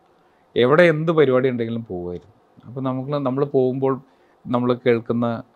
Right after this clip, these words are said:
ആ, ഓരോ ആൾക്കാരും ഓരോ കാര്യങ്ങൾ അഡ്രസ്സ് ചെയ്യുന്ന രീതികളും, ആ, കാരണം ഞാനിപ്പോഴും ഓർക്കുന്നുണ്ട്, നമ്മളൊരു ആദ്യകാലങ്ങളിലൊക്കെ ഞങ്ങൾക്ക്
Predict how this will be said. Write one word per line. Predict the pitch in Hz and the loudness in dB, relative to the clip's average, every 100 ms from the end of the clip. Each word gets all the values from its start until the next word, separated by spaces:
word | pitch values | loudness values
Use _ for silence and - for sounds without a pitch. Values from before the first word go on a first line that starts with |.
| - | -16
ആ, | 110 104 | -10 -8
ഓരോ | 104 110 113 113 | -4 -4 0 0
ആൾക്കാരും | 107 107 110 107 | 0 -2 -2 -2
ഓരോ | 107 107 | -4 -4
കാര്യങ്ങൾ | 101 104 104 | -6 -6 -8
അഡ്രസ്സ് | 101 98 104 - | -8 -8 -12 -8
ചെയ്യുന്ന | 101 101 | -8 -6
രീതികളും, | 98 95 98 98 95 98 _ _ _ _ _ - | -8 -8 -8 -12 -14 -18 _ _ _ _ _ -12
ആ, | 101 | -10
കാരണം | 101 113 123 | -4 -2 0
ഞാനിപ്പോഴും | 147 147 160 151 | 0 0 4 6
ഓർക്കുന്നുണ്ട്, | - - 131 110 | 4 2 -4 -4
നമ്മളൊരു | 107 110 120 123 120 120 110 - _ _ _ _ _ _ _ - - | -6 -4 0 2 2 -2 -6 -12 _ _ _ _ _ _ _ -12 -2
ആദ്യകാലങ്ങളിലൊക്കെ | 110 120 127 123 123 127 123 123 | 2 4 6 6 6 2 -2 -2
ഞങ്ങൾക്ക് | 113 113 113 117 | -6 -6 -6 -4